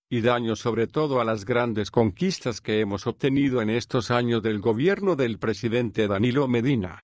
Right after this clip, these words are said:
y eso hay que preservarlo. Pero, para preservarlo, necesitamos de instituciones fuertes, de planes y proyectos que se ejecuten independientemente de quién tenga el poder en un momento dado.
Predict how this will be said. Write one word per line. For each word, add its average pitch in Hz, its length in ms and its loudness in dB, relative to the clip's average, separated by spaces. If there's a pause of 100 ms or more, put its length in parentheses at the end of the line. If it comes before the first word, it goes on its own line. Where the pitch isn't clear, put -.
y 135 180 4
eso 127 320 2
hay 120 180 0
que 113 140 -4
preservarlo. 110 880 0 (100)
Pero, 117 420 0 (220)
para 117 240 0
preservarlo, 107 880 -2 (240)
necesitamos 117 840 -2
de 113 100 0
instituciones 123 1000 -2
fuertes, 147 680 -4 (240)
de 113 180 -2
planes 127 460 0
y 110 80 0
proyectos 113 640 -2
que 110 140 -2
se 113 260 0
ejecuten 123 600 0
independientemente 131 1120 0
de 110 140 0
quién 165 320 -2
tenga 156 360 2
el 127 120 0
poder 117 320 0
en 110 80 0
un 110 120 0
momento 113 480 0
dado. 117 360 0